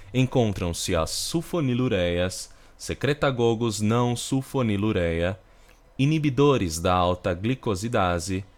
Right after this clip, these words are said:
tiazolidinedionas, miméticos do G L P um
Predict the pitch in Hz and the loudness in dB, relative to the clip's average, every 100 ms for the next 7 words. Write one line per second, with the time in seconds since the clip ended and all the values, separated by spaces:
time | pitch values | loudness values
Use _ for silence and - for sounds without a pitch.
0 | _ - - _ _ - 139 143 131 98 | _ -20 -20 _ _ -4 0 2 0 0
1 | 104 95 95 117 113 110 87 85 117 101 | -2 0 0 -2 -2 -2 -2 -2 -2 0
2 | 101 104 104 - - - - - 110 139 | 0 0 -2 -6 -12 -18 -20 -10 -2 0
3 | 151 151 117 - - 90 80 87 85 85 | 2 0 -2 -4 -8 -6 -6 -6 -6 -4
4 | 107 131 123 104 107 90 - 113 110 | -2 -2 -2 -2 -2 -2 0 0 0